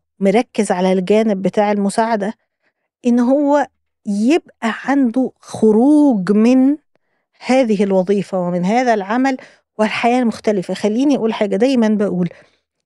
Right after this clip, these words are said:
إحنا حتى، حتى العبادات اللي ربنا سبحانه وتعالى فرضها علينا في ديننا هي فيها هذا النوع من التوازن. الإنسان حاله لا ينصلح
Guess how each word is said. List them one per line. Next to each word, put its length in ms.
إحنا 220
حتى، 560
حتى 480
العبادات 680
اللي 140
ربنا 300
سبحانه 380
وتعالى 420
فرضها 480
علينا 420
في 220
ديننا 420
هي 300
فيها 440
هذا 260
النوع 280
من 180
التوازن. 560
الإنسان 800
حاله 540
لا 220
ينصلح 880